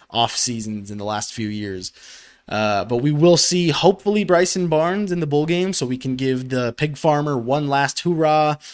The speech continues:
and one last, uh, y-, you know, good win or, or good game for, for just the Utah fan base to close out with Bryson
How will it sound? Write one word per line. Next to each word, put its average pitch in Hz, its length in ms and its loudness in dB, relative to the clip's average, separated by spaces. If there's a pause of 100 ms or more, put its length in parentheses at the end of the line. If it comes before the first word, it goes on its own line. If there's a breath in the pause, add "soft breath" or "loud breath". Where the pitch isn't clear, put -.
(140 loud breath)
and 113 220 -6
one 131 220 -2
last, 131 360 0
uh, 113 280 0 (360 loud breath)
y-, 104 80 -14
you 110 380 -4
know, 104 200 -2 (400)
good 156 220 2
win 139 520 0
or, - 220 -10
or 117 260 -4
good 139 320 -2
game 127 400 -2
for, 107 480 -8 (100)
for 113 380 -8
just 123 240 -12
the 131 80 -10
Utah 160 340 4
fan 160 360 0
base 147 240 0
to 151 80 -2
close 143 380 0
out 135 180 2
with 127 180 -6
Bryson 135 480 -2